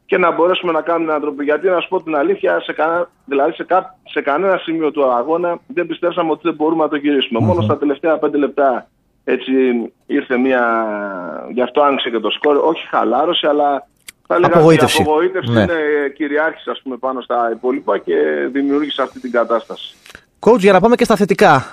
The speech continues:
Speaker 2: αυτής της
Speaker 1: Ναι.
Speaker 2: διαδρομής, γιατί έχει πάρα πολλά θετικά και νομίζω ότι, άμα τα ζυγίσουμε, θεωρώ ότι τα θετικά είναι πολλά περισσότερα από τα αρνητικά.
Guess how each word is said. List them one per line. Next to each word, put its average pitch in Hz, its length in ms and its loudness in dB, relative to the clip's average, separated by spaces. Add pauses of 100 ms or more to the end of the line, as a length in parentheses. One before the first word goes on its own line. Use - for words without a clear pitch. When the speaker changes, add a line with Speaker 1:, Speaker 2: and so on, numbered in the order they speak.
Speaker 2:
αυτής 131 280 2
της 117 80 0
Speaker 1:
Ναι. 117 60 2
Speaker 2:
διαδρομής, 110 420 4
γιατί 127 240 4
έχει 170 160 2
πάρα 180 220 4
πολλά 165 200 4
θετικά 170 400 4
και 175 120 2
νομίζω 170 300 4
ότι, 151 420 6
άμα 156 160 4
τα 147 100 4
ζυγίσουμε, 170 600 4
θεωρώ 151 260 6
ότι 156 100 2
τα 156 80 2
θετικά 143 340 0
είναι 165 140 4
πολλά 147 280 4
περισσότερα 123 420 4
από 98 160 0
τα 107 80 4
αρνητικά. 95 460 0